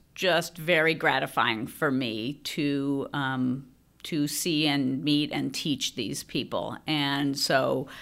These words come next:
I'd say for me, that's probably the main thing. I also learned how to teach material in a fairly configurable fashion. And it's just very interesting how different cultures and different groups of people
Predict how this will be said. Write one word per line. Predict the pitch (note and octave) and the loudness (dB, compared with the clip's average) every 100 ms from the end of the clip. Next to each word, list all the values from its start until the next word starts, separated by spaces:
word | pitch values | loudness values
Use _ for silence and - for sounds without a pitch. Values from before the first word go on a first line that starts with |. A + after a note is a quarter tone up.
| - - | -12 -2
I'd | D3 | 0
say | D3 C#3 C#3 | 4 2 4
for | C#3 | 4
me, | D#3 F3+ F#3 | 6 6 6
that's | D3+ D#3 - | 6 4 -2
probably | - - D3+ D3+ D3 | -4 2 2 4 2
the | C#3+ | 2
main | D3+ E3 E3 E3+ E3 | 4 6 6 6 2
thing. | D#3+ B2+ D#3+ E3 - - | 2 2 0 -4 -10 -6
I | - F#3 F#3 | 4 8 10
also | E3+ A#3 B3 A#3+ G3 G3 F#3 F3+ - - | 10 8 8 6 8 8 6 4 0 -8
learned | E3 F3 G3+ A3 A#3 A#3+ A#3 | -4 0 4 6 6 4 2
how | - G#3+ G3+ G3+ G3 | 0 4 6 6 2
to | G3 - F3+ F3 | -4 -4 -4 -4
teach | - A#3+ A#3 - - - G3+ - | -4 -4 -2 -4 -4 -4 -6 -6
material | E3+ F3 - G3+ G3 E3+ | -6 0 2 4 4 4
in | D#3+ | 2
a | |
fairly | D3+ F3 E3 E3 | 2 2 2 0
configurable | F3+ C3 - F3+ F#3+ D3+ D#3+ | -2 -6 -4 2 4 6 4
fashion. | D#3+ - A#2 - B3 E4+ | 6 8 8 8 4 4
And | - F#3+ F#3 | 6 8 8
it's | F3+ G3+ | 6 -2
just | G#3 | -2
very | F#3 G#3 G#3 | 4 6 6
interesting | G#3 G3 F#3+ - F3+ | 4 0 -2 -4 0
how | D#3+ | 0
different | D#3 F#3 F3+ F#3+ F3 - - | 0 -2 -2 0 0 0 -6
cultures | - E3+ E3 F3 D#3+ | -2 -2 -2 -6 -4
and | D3+ | -4
different | D#3+ E3+ D#3+ | -6 -6 -8
groups | D3+ E3 - | -6 -8 -6
of | C#3+ | -10
people | - F3 F3+ F3 E3 | -8 -4 0 0 -2